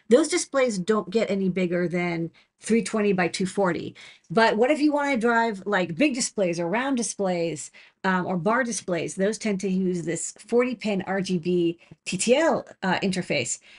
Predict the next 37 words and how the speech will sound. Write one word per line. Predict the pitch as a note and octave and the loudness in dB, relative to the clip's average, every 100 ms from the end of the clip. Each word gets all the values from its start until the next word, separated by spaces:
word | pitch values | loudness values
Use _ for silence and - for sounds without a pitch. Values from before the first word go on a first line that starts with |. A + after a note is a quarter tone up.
| - _ | -20 _
And | A#3 A#3 G#3 - | 2 2 -2 -2
not | A3 A3+ B3 | 0 0 -2
a | |
lot | C#4+ A#3 | -2 0
of | A#3 | 0
microcontrollers | A3 G3 - A3 F#3 F3+ F3 F3 - | -2 -4 -6 -2 -2 0 -2 -4 -6
support | - F#3 D#4 E4 | -6 -2 -2 0
them | F#3+ | -2
because | F3 E3 E3+ E3+ E3+ | -2 -2 -2 -2 -6
you | F#3 | -6
need | E3+ A3 | -4 -2
a | |
lot | G3 F3+ | -2 0
of | F#3 | 0
memory. | F3 F#3 | 0 -2
You | D#3 | -2
have | - | -6
to | |
buffer | E3 E3 - G3 | -6 -6 -4 -4
the | E3+ | -4
entire | D#3+ E3+ F3 | -4 -4 -4
image. | - F3+ D#3+ - - - - - - | 0 -2 -2 -8 -12 -16 -20 -20 -2
Um, | F3+ F3 E3+ | -2 0 -2
and | - G3 | 0 0
it's | F#3 - - | 0 -4 -8
like, | - D#3+ D#3 - | -6 -6 -6 -10
you | G#3 F#3 | 0 0
know, | |
getting | F3+ G#3 G#3 | 2 2 0
into | F#3+ | -2
the | F3 | -4
two | F3+ - G#3 | -4 -2 0
megabytes | F3+ E3+ F3 C#3+ D3+ - | 0 0 -2 -2 -4 -4
of | F3 E3 F#3 | -4 -4 -10
video | D#3+ G#3+ A3 D#3+ C#3 C3 | 0 0 2 -2 -4 -4
ram | F3+ D3+ C#3+ | -2 -2 -4
required. | - - B3+ F#3 B2+ | -10 -2 0 0 -2